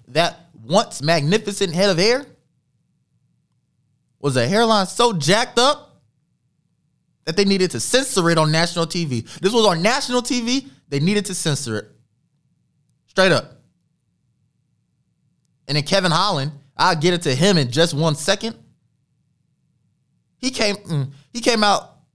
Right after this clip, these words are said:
with his hair half braided, like he just had it done in the locker room. Maybe I'm just, maybe I'm just different.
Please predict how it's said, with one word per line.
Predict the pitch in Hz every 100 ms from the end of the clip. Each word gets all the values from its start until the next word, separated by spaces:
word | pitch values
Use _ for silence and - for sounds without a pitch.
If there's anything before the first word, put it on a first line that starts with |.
| _
with | 165
his | 175 -
hair | - - 294
half | 196 196 202
braided, | 240 285 131 -
like | -
he | 170 233 156
just | 117 175 247 240
had | 202 202
it | 170
done | 165 185 175
in | 156
the |
locker | 139 165 185 117
room. | 98 90 - _ _ _ _ _ _ _ _ _ _ _ _ _ _ _ _ _ _ _ _ _ -
Maybe | 220 269
I'm | 233 247
just, | 180 143
maybe | 143 220 208
I'm | 196
just | 151 123
different. | 131 - 87